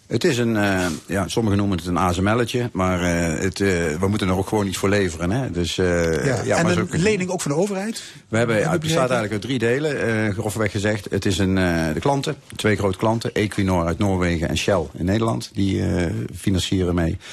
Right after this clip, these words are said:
Speaker 1: Eh, de overheid met InvestNL en, eh, de banken.
Speaker 2: Ja,
Speaker 1: En
Speaker 2: eigen,
Speaker 1: daarnaast
Speaker 2: eigen verm-, eigen vermogen ook?
Speaker 1: En daarnaast aandelen inderdaad, eh, uitgifte, eh, waarbij alle aandeelhouders, negenennegentig procent ongeveer is gedekt, eh, van bestaande aandeelhouders die meegefinancierd hebben in dit programma.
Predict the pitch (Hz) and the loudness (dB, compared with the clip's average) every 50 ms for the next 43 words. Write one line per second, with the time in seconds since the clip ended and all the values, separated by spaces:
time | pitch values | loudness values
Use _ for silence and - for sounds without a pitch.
0 | - - - - - - - 90 85 82 76 - 98 113 104 92 92 85 82 80 | -16 -16 -18 -20 -14 -4 0 0 2 2 4 4 2 2 2 0 0 0 0 0
1 | 76 82 82 80 71 76 80 107 107 107 - - 101 98 95 101 120 120 - - | 0 -2 -2 0 0 0 0 0 0 0 0 0 2 2 2 2 0 -4 -8 -16
2 | - - - - - _ _ 87 90 90 85 87 87 - - 90 82 82 82 76 | -20 -20 -20 -20 -20 _ _ 0 0 2 2 0 0 0 0 0 0 0 0 0
3 | 76 78 73 76 - - - - - - - _ - - - - 117 95 - - | 0 0 -2 -2 -4 -6 -8 -10 -12 -18 -20 _ -20 -8 -4 -2 -2 -2 -2 -6
4 | - - - 160 160 175 180 - - 170 196 190 180 170 185 196 - - 175 180 | -12 -6 0 2 2 2 2 2 2 2 2 0 0 -2 -4 -6 -4 -2 -2 -2
5 | 165 175 170 170 180 185 185 175 170 202 233 - - - 104 104 98 95 98 98 | 0 -2 -2 -2 -2 -2 -2 -2 -4 -4 -6 -8 -6 -2 0 0 2 2 2 2
6 | 98 98 - - 95 101 98 95 98 95 92 90 90 92 - - 90 92 90 90 | 2 0 0 0 0 2 2 2 2 2 2 2 0 -2 -2 -2 -2 0 2 2
7 | 87 87 87 - - 87 85 85 85 85 85 76 87 87 85 - - 90 78 - | 2 2 0 0 -2 -2 0 2 2 2 2 0 0 -2 -2 -2 -2 -4 -2 -2
8 | - - 76 73 76 76 82 80 80 78 73 80 78 80 80 80 - 87 85 85 | -2 -2 -2 -4 -4 -2 0 0 2 2 2 2 2 2 2 2 2 2 2 0
9 | 76 76 85 82 78 76 78 80 78 82 - - 92 90 87 87 87 85 78 - | 2 0 0 0 0 0 0 0 -2 -2 -2 0 0 2 2 2 2 0 0 -2
10 | - - 80 78 78 76 - 78 78 73 82 76 76 78 - - 80 71 78 76 | -2 -2 0 0 0 -2 -2 -4 -4 -2 0 0 0 0 -2 -4 -2 -2 0 -2
11 | 73 - - - - - - 76 71 67 67 71 - - 80 - 80 71 - - | -2 -4 -10 -14 -12 -6 -4 -2 -2 -2 -2 -4 -4 -6 -6 -6 -6 -6 -4 -2
12 | - 90 85 82 80 78 78 76 71 73 76 76 69 - - 80 80 80 80 76 | 0 0 2 2 0 0 0 0 0 0 0 0 -2 -2 -2 0 0 2 0 0
13 | 78 - - 82 78 78 - - 78 76 73 - 82 80 76 82 90 - 95 90 | -2 -4 -4 -2 -2 -2 -2 -2 -2 -2 -2 -2 -2 -2 0 0 -2 0 0 0
14 | 78 82 78 - - 90 87 95 98 90 73 62 | 0 0 -2 -2 -2 0 0 2 2 0 0 -2